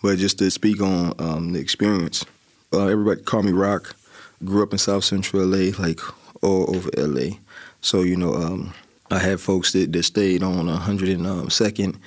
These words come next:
you know, right across from, uh, what was called, uh, Will Rogers, uh, Park, right across from, um, Watts Burgers, extended family. So I always got a chance to go over there. So I had a connection to folks that was, you know, uh, in Watts.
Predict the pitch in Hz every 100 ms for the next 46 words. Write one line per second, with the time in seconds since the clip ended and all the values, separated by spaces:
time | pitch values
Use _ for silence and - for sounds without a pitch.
0 | - - - - - 90 85 85 85 -
1 | 90 - 92 85 80 82 85 - 92 87
2 | 85 85 92 90 87 85 87 82 85 -
3 | 101 - - _ - - - _ - 92
4 | 92 92 87 98 92 85 80 85 110 -
5 | _ 92 92 95 92 92 95 - _ -
6 | - - _ - - 104 92 107 95 87
7 | 98 - - - 104 95 92 95 95 87
8 | 104 95 87 92 90 95 92 92 98 -
9 | - - - - 92 92 87 - 92 90
10 | 95 92 85 92 87 - 85 87 - 92
11 | 87 78 87 87 92 87 92 87 -